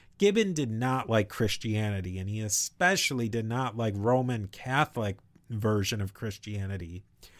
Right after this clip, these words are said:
Gibbon attributed much of the fall of the Roman Empire to the empire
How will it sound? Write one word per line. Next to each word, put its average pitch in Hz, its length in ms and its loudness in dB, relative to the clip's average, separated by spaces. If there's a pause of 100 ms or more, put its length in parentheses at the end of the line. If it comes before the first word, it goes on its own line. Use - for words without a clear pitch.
(360)
Gibbon 214 300 6
attributed 160 640 2
much 165 200 0
of 170 140 2
the 135 80 -2
fall 185 540 0
of 131 160 2
the 127 100 4
Roman 123 320 0
Empire 120 540 0
to 135 200 -4
the 135 260 -4 (140)
empire 117 680 0